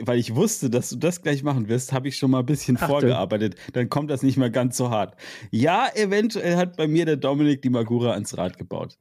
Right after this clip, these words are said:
Speaker 1: Das könnte schon sein. Aber
Speaker 2: Aber?
Speaker 1: der wollte das ja auch. Der
Speaker 2: Ey, der
Speaker 1: Dominik
Speaker 2: Piwi
Speaker 1: ist
Speaker 2: wollte das ja auch.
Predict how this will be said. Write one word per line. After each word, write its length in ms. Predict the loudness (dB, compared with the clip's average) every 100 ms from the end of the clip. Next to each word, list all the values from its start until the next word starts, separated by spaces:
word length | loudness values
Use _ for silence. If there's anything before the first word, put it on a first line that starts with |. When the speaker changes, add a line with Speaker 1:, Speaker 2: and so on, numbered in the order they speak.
| _
Speaker 1:
Das 220 | -6 -4
könnte 280 | -4 -4 -4
schon 220 | -2 0
sein. 320 | 0 -2 -4 -12 -20 -20 _ _ _ _
Aber 200 | -2 0 0
Speaker 2:
Aber? 440 | 0 0 -2 -6 _ _ _ _ _ _ -8
Speaker 1:
der 140 | -2
wollte 240 | 0 -2 -4
das 220 | -8 -6
ja 100 | -6
auch. 180 | -8 -10 -20 -8
Der 80 | -4
Speaker 2:
Ey, 40 | 0
der 100 | 2
Speaker 1:
Dominik 260 | 4 4
Speaker 2:
Piwi 220 | 4 4 4
Speaker 1:
ist 60 |
Speaker 2:
wollte 240 | 4 2 0
das 160 | -2
ja 120 | 0 0
auch. 220 | -2